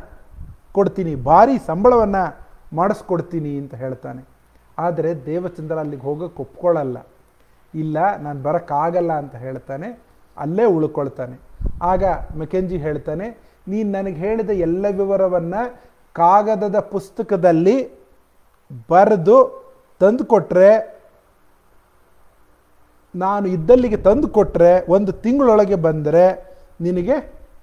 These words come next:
ಭಾರಿ ಇನಾಮ್ ಕೊಡ್ತೀನಿ" ಅಂತ ಹೇಳಿ, ಆ ಲಕ್ಷ್ಮಣರಾಯನ ಕೈಯಲ್ಲಿ, ಅಂದ್ರೆ ಕವೆಲ್ಲಿ ವೆಂಕಟಲ ಲಕ್ಷ್ಮಯ್ಯನ ಕೈಯಲ್ಲಿ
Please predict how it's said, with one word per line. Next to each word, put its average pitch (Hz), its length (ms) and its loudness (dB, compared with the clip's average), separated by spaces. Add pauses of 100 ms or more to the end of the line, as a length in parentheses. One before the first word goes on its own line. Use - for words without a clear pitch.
(100)
ಭಾರಿ 190 260 4
ಇನಾಮ್ 196 440 0
ಕೊಡ್ತೀನಿ" 151 680 -4 (300)
ಅಂತ 151 240 -10
ಹೇಳಿ, 190 520 -6 (440)
ಆ 175 120 0
ಲಕ್ಷ್ಮಣರಾಯನ 180 880 -2
ಕೈಯಲ್ಲಿ, 156 420 -6
ಅಂದ್ರೆ 151 200 -10
ಕವೆಲ್ಲಿ 185 420 -4
ವೆಂಕಟಲ 165 460 -4 (440)
ಲಕ್ಷ್ಮಯ್ಯನ 185 500 -4
ಕೈಯಲ್ಲಿ 180 520 -2